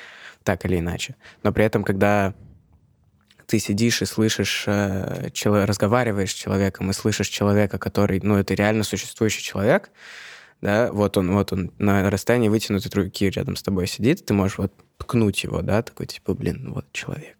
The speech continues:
а, нифига себе". И он тебе это говорит, и ты понимаешь, что у человека есть, э, у тебя есть повод доверять этому человеку. Ты начинаешь об этом сильнее думать. А тем более, если тебе это релевантно,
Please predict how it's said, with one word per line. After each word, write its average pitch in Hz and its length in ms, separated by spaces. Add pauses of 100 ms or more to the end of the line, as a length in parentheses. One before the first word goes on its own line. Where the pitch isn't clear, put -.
(140)
а, - 260 (160)
нифига - 300
себе". 92 340 (840)
И 107 100
он 139 180
тебе 107 220
это 95 180
говорит, 95 440
и 95 100
ты 92 120
понимаешь, 101 380
что - 140
у 92 60
человека 95 480
есть, 92 520
э, 90 220 (180)
у - 80
тебя 104 180
есть 101 220
повод 98 300
доверять 101 420
этому 85 260
человеку. - 580 (920)
Ты 120 80
начинаешь 104 540
об 95 100
этом 92 200
сильнее 95 360
думать. 90 460
А 110 100
тем 104 240
более, 120 400
если 90 300
тебе 95 240
это 92 140
релевантно, 101 720